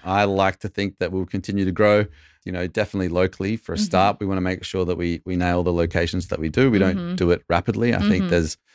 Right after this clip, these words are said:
Speaker 1: a lot of people out there that just want more, more, more and don't really think about it. But for us, there's making sure that we, uh, get that location right. And then when we feel comfortable, we'll look at the second one and then the
Speaker 2: Mm-hmm.
Speaker 1: third one. But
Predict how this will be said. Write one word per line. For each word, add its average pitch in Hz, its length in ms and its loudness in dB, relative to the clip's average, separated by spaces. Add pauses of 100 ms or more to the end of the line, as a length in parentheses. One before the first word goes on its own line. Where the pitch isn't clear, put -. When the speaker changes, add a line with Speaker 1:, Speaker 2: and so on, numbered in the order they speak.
(320)
Speaker 1:
a 85 80 -8
lot 87 160 -2
of 80 100 -4
people 85 260 -6
out 82 160 -4
there 87 160 2
that 80 160 0
just - 180 -8
want 82 140 -2
more, 95 140 4
more, 90 160 4
more 113 380 6
and 90 80 -2
don't 90 180 -4
really 85 180 -6
think 104 220 -8
about 107 260 2
it. 107 80 0
But - 200 -4
for 95 120 -4
us, 90 220 -4
there's 87 240 -6 (520)
making 95 320 -6
sure 92 240 -2
that 85 120 -4
we, 82 360 -4
uh, 78 340 -2 (120)
get 85 200 -4
that 82 160 0
location 85 500 -2
right. 135 220 4
And 104 100 0
then 87 180 0
when 85 120 -2
we 85 80 -4
feel 85 180 -8
comfortable, 90 480 -6
we'll 82 120 -6
look 78 160 -8
at - 80 -14
the - 80 -18
second 110 320 -2
one 104 280 2
and 95 120 0
then 78 100 0
the 80 60 0
Speaker 2:
Mm-hmm. 82 80 -4
Speaker 1:
third 107 260 4
one. 101 220 2
But 92 200 0